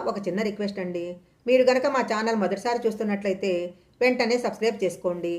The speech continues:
పక్కనే ఉన్న బెల్ ఐకాన్ని యాక్టివేషన్ చేసుకుంటే మేం పెట్టే వీడియోలన్నీ కూడా మీకు ముందుగానే నోటిఫికేషన్‌గా వస్తాయి. ఇక లేట్ చేయకుండా నరదృష్టి పోవటానికి మనం ఏం చేయాలో ఇప్పుడు తెలుసుకుందాము. వారానికి ఒక్కసారైనా సరే మీరు స్నానం చేసే నీటిలో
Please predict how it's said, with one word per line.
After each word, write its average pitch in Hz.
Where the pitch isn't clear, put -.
పక్కనే 233
ఉన్న 269
బెల్ 208
ఐకాన్ని 233
యాక్టివేషన్ 220
చేసుకుంటే 202
మేం 262
పెట్టే 262
వీడియోలన్నీ 214
కూడా 196
మీకు 190
ముందుగానే 233
నోటిఫికేషన్‌గా 185
వస్తాయి. 180
ఇక 277
లేట్ 269
చేయకుండా 254
నరదృష్టి 226
పోవటానికి 226
మనం 202
ఏం 185
చేయాలో 196
ఇప్పుడు 247
తెలుసుకుందాము. 175
వారానికి 302
ఒక్కసారైనా 233
సరే 196
మీరు 269
స్నానం 254
చేసే 247
నీటిలో 214